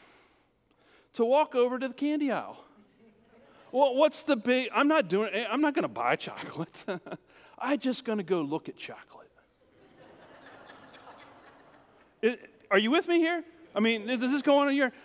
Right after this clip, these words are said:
I'm not, like, intending to buy chocolate, but I wanna look at chocolate. See how this works? See how I'm beginning to give in to temptation without even being aware of it?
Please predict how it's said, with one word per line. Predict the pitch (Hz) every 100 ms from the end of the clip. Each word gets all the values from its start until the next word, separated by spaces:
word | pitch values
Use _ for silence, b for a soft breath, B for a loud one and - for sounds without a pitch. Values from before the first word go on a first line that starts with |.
| B
I'm | 240 302
not, | 302 269
like, | 254 233
intending | - 196 240 294 302 277 220
to |
buy | 190 233 302
chocolate, | - 190 175 175
but | 190 208
I |
wanna | 196 202 170
look | 160 185 214 170
at | 143
chocolate. | - 139 117 - 101 101 _ _
See | 151 277
how | 269 262
this | 240
works? | 208 214 - - _ _ _ _ b b b b -
See | 277 277
how | 269 262
I'm | 240 202
beginning | 214 208 240 220
to |
give | 170 208 208
in | 214
to | 208
temptation | 208 190 208 214 220
without | 180 175 180 202 196
even | 208 190 175 160
being | 175 190 151
aware | 120 117 120 156 233
of | 294
it? | 349 330